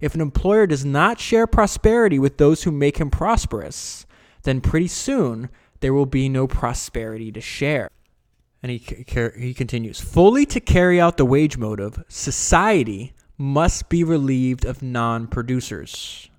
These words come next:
meaning people that just refuse to work and contribute to society. "We need more creators than we ever did, not fewer." And now we have Ford's principles on management,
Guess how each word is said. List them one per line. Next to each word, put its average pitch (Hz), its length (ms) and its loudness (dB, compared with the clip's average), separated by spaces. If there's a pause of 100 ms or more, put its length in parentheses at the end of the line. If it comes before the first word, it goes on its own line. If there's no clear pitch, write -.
meaning 123 220 -8
people 120 240 -4
that 113 100 -6
just - 160 -16
refuse 110 340 -12
to - 80 -14
work 113 300 -6
and 110 140 -12
contribute 104 340 -10
to - 80 -18
society. 131 580 -4 (440)
"We 147 140 2
need 180 180 2
more 143 340 4
creators 120 920 -2 (180)
than 127 160 -2
we 127 120 -2
ever 117 160 -2
did, 82 420 -10 (460)
not 127 540 -2
fewer." 143 640 -2 (880)
And 127 180 -10
now 127 180 -2
we 127 120 -4
have 117 380 -2
Ford's - 760 0
principles 139 540 -2
on 139 160 -4
management, 123 560 -8